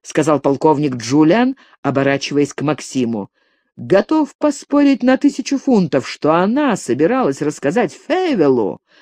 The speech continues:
о результате своей встречи с этим доктором Бейкером».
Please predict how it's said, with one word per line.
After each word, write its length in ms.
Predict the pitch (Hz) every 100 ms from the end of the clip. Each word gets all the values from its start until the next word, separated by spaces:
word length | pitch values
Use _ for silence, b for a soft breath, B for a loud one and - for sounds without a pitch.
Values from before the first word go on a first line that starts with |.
| b b b
о 160 | - 185
результате 1040 | 190 156 156 139 117 - 339 330 - 131
своей 520 | 113 - 127 165 226 190
встречи 500 | - 220 320 - 247
с 140 | -
этим 360 | 349 - 277 226
доктором 480 | 285 - 269 247
Бейкером». 800 | 165 160 107 - 95 69 62 60